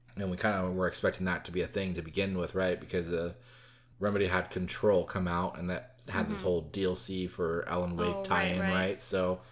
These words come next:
Speaker 1: I think it was just a matter of time before we saw a sequel come out.
Speaker 2: True.
Speaker 1: Um, there was more on that game, Forspoken. It got a release date of May twenty-fourth, twenty twenty-two.
Speaker 2: Mm-hmm.
Speaker 1: It kinda felt like it was, like, a, I don't know, it felt like, it felt like it's, like, an Infamous game, but, like,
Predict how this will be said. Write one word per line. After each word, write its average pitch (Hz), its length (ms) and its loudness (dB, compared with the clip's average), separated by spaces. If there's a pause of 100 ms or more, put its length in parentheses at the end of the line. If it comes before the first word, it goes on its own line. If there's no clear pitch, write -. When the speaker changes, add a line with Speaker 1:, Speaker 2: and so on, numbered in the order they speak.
(380)
Speaker 1:
I 101 80 -2
think 98 160 0
it 95 60 -2
was 95 140 0
just 95 200 -2
a 95 40 0
matter 92 220 2
of 87 80 -2
time 98 300 2
before 90 220 0
we 90 80 0
saw 85 200 0
a 80 40 -2
sequel 87 380 -2
come 85 200 -6
out. 85 360 -6
Speaker 2:
True. 208 480 -2 (640)
Speaker 1:
Um, 87 580 -2 (800)
there 104 200 4
was 101 140 2
more 113 180 6
on 113 60 4
that 104 140 2
game, 110 260 4
Forspoken. 113 800 4
It 104 40 2
got 101 160 2
a 90 40 4
release 92 320 0
date 110 220 4
of 85 160 -2
May 98 200 2
twenty-fourth, 104 680 0
twenty 104 240 0
twenty-two. 123 680 2 (260)
Speaker 2:
Mm-hmm. 214 380 -10 (140)
Speaker 1:
It - 120 -6
kinda - 180 0
felt 80 220 -4
like 87 160 -6
it 76 100 -4
was, 82 200 -6
like, 80 200 -6
a, 64 300 -8 (560)
I 240 40 0
don't 302 80 2 (100)
know, 196 60 8
it 185 100 2
felt 311 160 10
like, - 120 2
it 190 80 12
felt 269 200 4
like 214 80 4
it's, 185 100 6
like, 123 100 6
an 104 120 4
Infamous 131 600 0
game, 139 340 0
but, 107 180 4
like, 87 400 -4